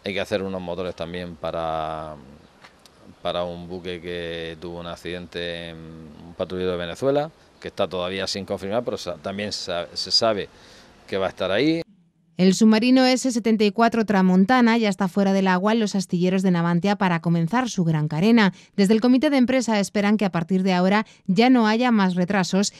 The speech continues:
Speaker 2: y la definitiva orden de ejecución de la carena llegue en pocas semanas para iniciar la obra.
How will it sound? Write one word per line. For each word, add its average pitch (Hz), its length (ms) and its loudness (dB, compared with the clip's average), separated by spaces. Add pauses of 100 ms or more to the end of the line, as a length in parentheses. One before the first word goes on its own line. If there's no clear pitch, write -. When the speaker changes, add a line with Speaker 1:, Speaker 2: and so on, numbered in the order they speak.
(140)
Speaker 2:
y 170 100 -2
la 175 100 2
definitiva 214 640 2
orden 190 240 2
de 180 60 2
ejecución 180 580 0
de 185 60 2
la 165 160 -2
carena 185 400 2
llegue 190 260 2
en 180 140 2
pocas 180 260 -2
semanas 190 500 2 (200)
para 165 180 0
iniciar 160 460 0
la 147 180 -4
obra. 190 320 2